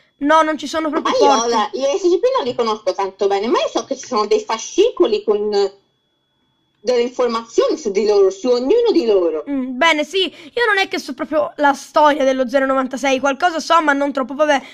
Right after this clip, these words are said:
Speaker 1: vado un attimo a controllare. Da quello che ho letto nel fascicolo dice che è conservato in un blocco di ferro e di marmo, come si vede qua, ehm,
Speaker 2: Ok.
Speaker 1: e la sua cella dove,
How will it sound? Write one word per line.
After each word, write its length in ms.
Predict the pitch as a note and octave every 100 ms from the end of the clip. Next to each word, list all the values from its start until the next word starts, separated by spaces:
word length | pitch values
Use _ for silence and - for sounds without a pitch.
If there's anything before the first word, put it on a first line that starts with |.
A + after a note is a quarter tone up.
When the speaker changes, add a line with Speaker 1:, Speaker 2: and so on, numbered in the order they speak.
| -
Speaker 1:
vado 180 | - C#4+
un 60 | D#4
attimo 240 | D#4 D4+
a 40 | D4+
controllare. 800 | D4+ D4 C#4+ C4+ B3 B3 A3+ -
Da 240 | B3+ E4
quello 280 | - G4+ G#4
che 80 | G4+
ho 20 |
letto 280 | G4 G4 G4
nel 140 | F#4+ F#4+
fascicolo 680 | G4 F4 - G4+ G#4 G4+ G4
dice 320 | D#4+ D#4 D#4
che 140 | - D4+
è 60 |
conservato 600 | D#4 D#4 D#4 D#4+ D4+ C#4
in 60 | C#4
un 120 | C#4+
blocco 300 | D4 D#4+ F4+
di 120 | D4
ferro 260 | - D4 C#4
e 60 |
di 120 | B3 C4
marmo, 340 | C#4 D4+ D4+
come 200 | C4 B3+
si 140 | A#3
vede 180 | C4 B3+
qua, 260 | A#3+ C#4 F4+ - - - - -
ehm, 440 | D4+ D#4 D4+ D4+
Speaker 2:
Ok. 520 | D4 D4 D4 E4+ F4+ A#4
Speaker 1:
e 60 |
la 120 | D#4
sua 120 | D#4+ E4
cella 280 | F#4+ F#4+ F4
dove, 240 | D#4 D4